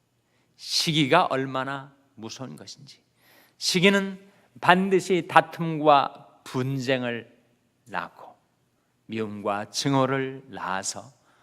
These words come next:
결국은 형들이 자기 동생 피부치를 죽여버리고자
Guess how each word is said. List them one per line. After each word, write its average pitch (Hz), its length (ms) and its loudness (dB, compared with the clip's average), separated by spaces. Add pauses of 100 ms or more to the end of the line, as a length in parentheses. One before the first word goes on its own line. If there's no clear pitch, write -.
(220)
결국은 107 500 -12 (380)
형들이 104 720 -14 (480)
자기 147 340 -4
동생 107 460 -12 (760)
피부치를 139 840 -6 (480)
죽여버리고자 127 1300 0